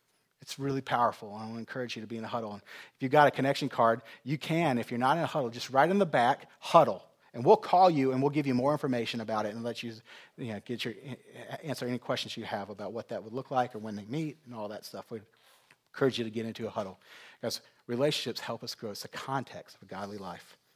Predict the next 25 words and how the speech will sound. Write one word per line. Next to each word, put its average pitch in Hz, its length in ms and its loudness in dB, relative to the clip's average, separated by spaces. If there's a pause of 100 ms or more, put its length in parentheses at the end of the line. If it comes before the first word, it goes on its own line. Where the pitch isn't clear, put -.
(1200)
Okay. 101 300 0 (1200)
Whew, - 1500 -2 (320)
right? 123 240 -2 (1500)
And - 80 -18 (640)
I 135 60 -4
want 151 180 2
to 120 40 -8
end 135 200 -2
us - 260 -2 (140)
with 123 180 -4
one, 131 280 -4 (280)
with 120 240 -8
just - 240 -8
reading 110 220 -2
two 131 180 -4
more 123 160 0
verses. 98 480 -8 (920)
Because 117 420 -6 (160)
what 127 160 -8
I 120 40 -4
love 127 360 -4
about 156 300 0
Paul 98 360 -12
is 135 120 -16
that 120 160 -4